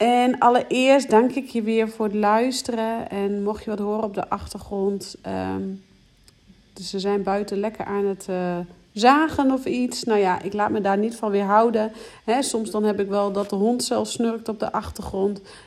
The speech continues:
Eh, nu is het een, eh, een, eh, bij de buren iets dat ze lekker aan het klussen zijn. Helemaal prima. Weet je, het gaat om de inhoud van de podcast. En,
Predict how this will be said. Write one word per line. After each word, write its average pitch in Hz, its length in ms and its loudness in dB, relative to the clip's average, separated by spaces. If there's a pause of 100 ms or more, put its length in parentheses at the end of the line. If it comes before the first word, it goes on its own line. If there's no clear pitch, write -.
Eh, 196 240 -2
nu 214 260 2
is 208 160 2
het 190 220 -4
een, 190 200 -2
eh, 185 360 2 (100)
een, 190 180 -4
eh, 180 380 -2
bij 185 120 0
de 185 100 -2
buren 202 460 0
iets 190 220 -6
dat 190 180 -4
ze - 120 -6
lekker 190 240 -4
aan 185 80 -4
het 185 80 -12
klussen 185 360 -6
zijn. 180 340 -6 (280)
Helemaal 247 440 4
prima. 214 540 4 (100)
Weet 220 160 -6
je, 240 60 -2
het - 80 -10
gaat 247 260 4
om 240 100 2
de 226 100 0
inhoud 214 460 -2
van 196 280 -2
de 190 100 -2
podcast. 185 640 -6
En, 180 340 -4